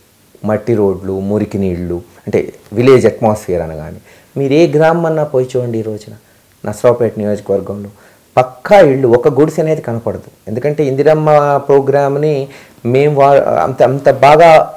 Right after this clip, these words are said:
మా నాయకులు కూడా గ్రామ లెవెల్కి తీసుకెళ్ళగలిగారు. కంప్లీట్ సిమెంట్ రోడ్స్ వేసేసాం. వాటర్ కూడా ఇంచుమించు మెజారిటీ గ్రామాలకి సీపీడబ్ల్యూ స్కీమ్స్ పెట్టి ఇవ్వటం జరిగింది. ఎక్కడైనా ఇవ్వలేకపోయినా,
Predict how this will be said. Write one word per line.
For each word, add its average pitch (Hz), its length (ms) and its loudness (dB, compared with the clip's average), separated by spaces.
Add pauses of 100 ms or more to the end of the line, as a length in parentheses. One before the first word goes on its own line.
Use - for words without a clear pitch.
మా 120 120 -2
నాయకులు 139 440 0
కూడా 131 200 2
గ్రామ 120 340 0
లెవెల్కి 117 340 -2
తీసుకెళ్ళగలిగారు. 90 800 -8 (440)
కంప్లీట్ 160 380 2
సిమెంట్ 131 320 -2
రోడ్స్ 101 260 -2
వేసేసాం. - 400 -10 (560)
వాటర్ 160 460 6
కూడా 165 220 6
ఇంచుమించు 156 460 -4
మెజారిటీ 151 580 2
గ్రామాలకి 135 800 -2 (260)
సీపీడబ్ల్యూ 135 580 0
స్కీమ్స్ 120 380 -8
పెట్టి 117 180 -2
ఇవ్వటం 107 260 -2
జరిగింది. 98 340 -4
ఎక్కడైనా 143 340 0
ఇవ్వలేకపోయినా, 151 800 0